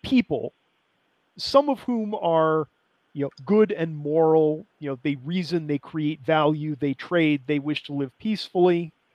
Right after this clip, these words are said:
you know, with others. And there are people who are evil, you know, who are moochers, who are looters, who are parasites.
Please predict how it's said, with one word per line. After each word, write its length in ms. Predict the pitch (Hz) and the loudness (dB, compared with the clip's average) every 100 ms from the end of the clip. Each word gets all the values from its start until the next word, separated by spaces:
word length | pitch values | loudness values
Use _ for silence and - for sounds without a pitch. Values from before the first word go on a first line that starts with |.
| _ _ _ _ | _ _ _ _
you 100 | 139 | -4
know, 260 | 135 131 123 _ _ _ _ _ _ 147 | -2 -2 -6 _ _ _ _ _ _ -8
with 160 | 135 | 0
others. 440 | 180 180 165 160 - _ _ _ _ _ _ _ - | 2 4 2 -2 -10 _ _ _ _ _ _ _ -6
And 300 | 277 294 262 | 2 2 8
there 140 | 233 214 | 8 8
are 60 | |
people 380 | - 233 208 196 | 4 -2 0 -2
who 180 | 165 185 | 0 -2
are 80 | 170 | -2
evil, 460 | 185 180 117 113 _ _ _ _ _ _ _ _ | -2 -6 -6 -12 _ _ _ _ _ _ _ _
you 120 | 131 131 | -6 -6
know, 140 | 123 143 _ | -6 -12 _
who 160 | 175 165 | -2 0
are 80 | |
moochers, 580 | 151 180 190 - 127 110 - | 0 -4 -4 -6 -8 -8 -6
who 120 | 151 | -2
are 100 | 135 | -2
looters, 520 | 147 185 143 117 - | -2 -2 -2 -6 -8
who 140 | 147 | -8
are 80 | 131 | -8
parasites. 840 | - 180 143 - 131 131 - - | 0 2 2 -4 -10 -10 -14 -20